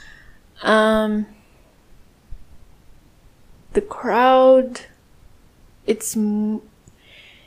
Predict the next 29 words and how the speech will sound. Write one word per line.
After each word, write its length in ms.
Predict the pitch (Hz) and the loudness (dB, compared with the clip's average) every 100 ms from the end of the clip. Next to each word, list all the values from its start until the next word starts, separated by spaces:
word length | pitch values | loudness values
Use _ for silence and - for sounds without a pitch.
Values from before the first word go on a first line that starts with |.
| _ - | _ 0
it's 260 | 294 - | 0 0
never 320 | 302 330 339 | 2 2 2
been 300 | 311 339 320 | 2 2 2
more 360 | 277 240 247 254 | 0 2 4 2
crowded, 920 | - - 233 214 247 214 208 208 226 - - | 0 -2 0 0 2 2 0 -2 -8 -10 -8
actually, 560 | 190 208 - 233 214 | -6 -6 -4 -2 -2
right 280 | 196 185 - | -2 -4 -6
now 320 | 175 180 180 | -8 -6 -6
than 180 | 185 190 | -6 -6
it's 160 | 180 208 | -8 -6
ever 200 | 196 185 | -6 -4
been 220 | 175 185 | -6 -6
before. 600 | - - - - - 254 _ _ | -10 -12 -12 -12 -14 -18 _ _
Look 240 | - 311 339 | 0 2 2
at, 160 | 330 - 233 | -6 -10 -6
look 300 | 277 349 440 | -4 -2 -2
at 140 | 392 | -2
how 300 | - 277 262 | -6 -6 -4
it 160 | 262 247 | -6 -6
was, 420 | 220 214 214 - - - - - | -4 -4 -8 -12 -20 -20 -20 -12
how 220 | 233 226 | -4 0
it 100 | 233 | 0
used 460 | 214 220 233 - - | 0 0 0 -2 -4
to 80 | 240 | -2
be 540 | 220 214 214 208 208 _ _ _ - - - | 0 0 0 -2 -4 _ _ _ -20 -10 2
in 760 | 226 226 214 208 208 208 208 | 4 4 2 2 0 -2 -4
the 600 | 214 220 214 214 214 190 - - | -2 -2 -2 -4 -6 -8 0 4
eighteenth 500 | 330 311 254 202 - | 4 4 -2 -2 -4
century, 680 | - 214 - 220 - - | -4 -4 -4 -8 -8 -14